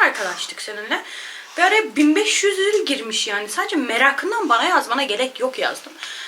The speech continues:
Bir sürü destan gibi bir şeyler yazmış. Asla bakmadım. Yani çok fazla kişi var böyle hayatımda. Kırmak istemediğim, e, dökmek istemediğim, onlar için değiştiğim, kalbi kırılmasını istediğim ama benim kalbimi paramparça eden,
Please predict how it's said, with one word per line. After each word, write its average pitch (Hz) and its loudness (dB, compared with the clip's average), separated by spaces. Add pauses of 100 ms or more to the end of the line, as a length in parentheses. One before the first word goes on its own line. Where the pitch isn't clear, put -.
(140)
Bir - -2
sürü 285 -4
destan 262 2
gibi 254 -4
bir 247 -4
şeyler 240 4
yazmış. 208 -2
Asla 220 -4
bakmadım. 180 -8 (800)
Yani 269 2
çok 392 0
fazla 262 4
kişi - 6
var 202 4
böyle 196 0
hayatımda. 202 -2
Kırmak 247 0
istemediğim, 214 -4
e, 196 -4
dökmek 233 -2
istemediğim, 226 -4
onlar 226 -6
için 220 0
değiştiğim, 233 0 (840)
kalbi 233 0
kırılmasını 247 -2
istediğim 247 -4
ama 254 0
benim 262 2
kalbimi 240 2 (120)
paramparça 254 4
eden, 214 0